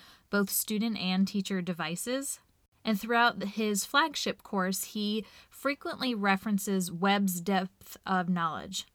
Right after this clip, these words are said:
to increase classroom rigor. And so what that does is it categorizes classroom activities into levels based on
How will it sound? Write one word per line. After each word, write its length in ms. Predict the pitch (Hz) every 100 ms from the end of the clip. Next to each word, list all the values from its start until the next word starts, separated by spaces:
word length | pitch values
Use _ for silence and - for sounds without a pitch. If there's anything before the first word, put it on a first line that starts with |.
| -
to 220 | - 214 196
increase 400 | 202 208 - 196
classroom 460 | - 185 180 190 180
rigor. 320 | 175 160 - - _ _ - -
And 120 | 214
so 80 | 226
what 180 | 214
that 260 | 214 269 277
does 480 | 220 190 180 180 -
is 160 | 202 190
it 100 | 196
categorizes 1040 | - - 294 311 254 214 196 190 180 185
classroom 400 | - 208 196 208
activities 560 | 190 185 311 311 240 196
into 220 | 196 185
levels 460 | 226 302 208 180 190
based 340 | 190 196 -
on 260 | 190 180